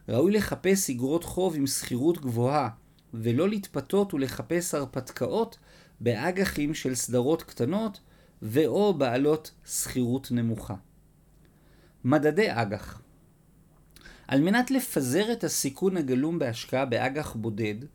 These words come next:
ניתן ורצוי להשקיע בסל של אג"חים שונים של חברות שונות. כך אם חברה מסוימת תפשוט את הרגל, ההשפעה הכוללת על תיק ההשקעות תהיה מאוד נמוכה. לדוגמה, מדד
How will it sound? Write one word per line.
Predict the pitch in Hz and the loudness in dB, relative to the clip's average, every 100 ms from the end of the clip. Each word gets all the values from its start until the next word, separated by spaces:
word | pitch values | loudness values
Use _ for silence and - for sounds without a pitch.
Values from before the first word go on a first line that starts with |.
| - - - - | -20 -20 -14 0
ניתן | 123 120 214 262 254 | 0 2 2 4 4
ורצוי | 196 139 131 - 220 | 4 2 0 -2 0
להשקיע | 208 143 127 - 202 196 | 0 0 -2 -2 2 2
בסל | 139 127 - 170 | 2 0 0 -2
של | 175 143 127 | -2 -2 -2
אג"חים | 123 165 185 - 143 | -2 -4 -4 -2 -4
שונים | - 165 156 214 214 208 - - | -2 -4 -2 -2 -4 -8 -16 -20
של | - 123 | -6 -4
חברות | 117 117 110 113 139 139 | -2 -2 0 0 -2 -4
שונות. | 123 107 98 - - _ _ - - - | -4 -4 -6 -12 -20 _ _ -20 -20 -8
כך | - 262 262 | 0 2 4
אם | 226 | 2
חברה | - 135 127 196 | 2 0 0 0
מסוימת | 214 196 135 151 175 170 | 0 0 0 0 0 -2
תפשוט | 123 - 170 190 | -6 -2 -2 0
את | 190 | -2
הרגל, | 110 151 190 131 127 - - - - | -2 -2 0 0 -2 -6 -16 -20 -12
ההשפעה | - 135 139 - - 135 202 226 | -8 -4 -4 -4 -2 0 0 2
הכוללת | 202 190 - 127 190 180 131 | 0 -2 0 2 2 2 0
על | 117 | -2
תיק | 113 185 190 | -2 -4 -4
ההשקעות | 151 - - 120 196 240 - - - - - | -4 -4 -6 -4 -2 -4 -6 -20 -20 -20 -6
תהיה | 135 139 | 2 4
מאוד | 143 131 147 165 | 4 2 0 0
נמוכה. | 147 123 113 104 95 _ _ _ - _ - - - | 2 2 -2 -8 -12 _ _ _ -20 _ -20 -16 0
לדוגמה, | 147 156 160 196 214 | 0 2 0 2 4
מדד | 170 147 220 | 2 4 2